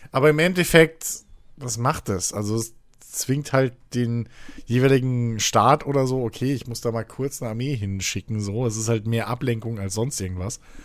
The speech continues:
Ähm, aber so richtig damit was bezwecken kannst du halt auch nicht. So, ähm, und ja, also das, das sind halt, ich glaub, das sind halt diese ganzen Aspekte, die halt bis jetzt nicht in einem Spiel einfach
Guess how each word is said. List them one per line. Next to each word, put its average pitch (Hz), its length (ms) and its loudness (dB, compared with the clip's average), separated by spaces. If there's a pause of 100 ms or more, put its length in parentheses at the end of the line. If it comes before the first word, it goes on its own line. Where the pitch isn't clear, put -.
(380)
Ähm, 113 300 2
aber 117 200 0
so 107 100 -2
richtig 120 300 -6
damit 117 260 -2
was 110 140 -2
bezwecken - 640 -6
kannst 127 320 -6
du 87 80 -10
halt 95 160 -8
auch 120 320 -2
nicht. - 260 -20 (560)
So, 87 360 -10
ähm, 101 360 -4 (960)
und 95 320 -8 (560)
ja, 117 280 -4
also 104 280 -12
das, - 180 -8
das - 200 -4
sind 143 160 0
halt, 143 200 2 (140)
ich 139 460 -6
glaub, 180 220 2
das - 160 -4
sind 143 100 -2
halt 135 180 -2
diese 131 140 -4
ganzen 139 240 0
Aspekte, 143 400 0
die 131 100 0
halt 131 140 2
bis 131 180 2
jetzt 165 280 6
nicht 160 240 0
in 156 100 2
einem 156 80 2
Spiel 156 400 4
einfach 120 380 -2